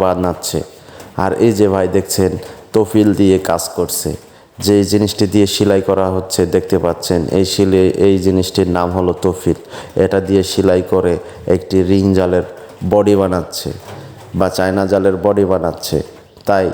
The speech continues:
আপনাদের সম্পূর্ণ ভিডিওতে আজকে দেখাবো কিভাবে কোন কাজ করা হচ্ছে, কিভাবে কি করছে। সম্পূর্ণ ভিডিওটি আপনি দেখুন, আমি দেখাচ্ছি, দেখতে থাকুন।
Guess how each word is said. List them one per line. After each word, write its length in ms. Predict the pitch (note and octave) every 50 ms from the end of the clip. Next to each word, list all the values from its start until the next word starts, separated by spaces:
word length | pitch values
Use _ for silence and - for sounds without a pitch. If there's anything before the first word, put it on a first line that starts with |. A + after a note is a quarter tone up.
| - - - - - - -
আপনাদের 500 | - - - - G2+ G2+ F#2+ G2+ G2 F#2 - - - - - - -
সম্পূর্ণ 460 | - - A2+ A#2 A#2 - B2+ A#2+ A#2+ A#2+
ভিডিওতে 440 | A2 A2+ A2+ G#2 A2+ A2 G#2+ - A2 F#2+ D2 F2+
আজকে 240 | G2 F#2+ - - A2 G2
দেখাবো 460 | G2 G#2 G2 G2 G2+ F#2+ F2+ - F#2+ F2+ - -
কিভাবে 420 | - A#2 G#2+ G#2 G2+ G2 G2 G2+ F#2+ -
কোন 140 | - G#2 G2 F#2 F2+ -
কাজ 140 | G2 G2 - - -
করা 220 | - G2+ G2 G2 F#2
হচ্ছে, 380 | F2 F#2 F2 - - - F#2 F2+
কিভাবে 440 | - - G2+ G2 G2 F#2+ F2+ F#2 F#2 -
কি 140 | - G2 F2+ -
করছে। 380 | - G#2 G2 - - - - F#2+ F2+ - - - - - - -
সম্পূর্ণ 460 | - - A2+ G#2+ G2+ - A2+ A2 G#2+ G#2+
ভিডিওটি 420 | F#2+ G2 G2+ G2+ G2+ G#2 G2 F2+ G2+ F#2+
আপনি 240 | F2+ E2+ G2 G2+ G2
দেখুন, 380 | F#2+ G2+ G2 F#2+ - F#2 E2 E2 - - - - - - -
আমি 180 | - F#2+ G2 G2+
দেখাচ্ছি, 520 | F#2+ G2+ G2 F2+ G2 F#2+ - - - F#2+ F#2+ F2 - - - - - - G2+ F#2
দেখতে 240 | G#2+ G2 - - G2+
থাকুন। 420 | - G2+ F#2 F#2 - - F2 E2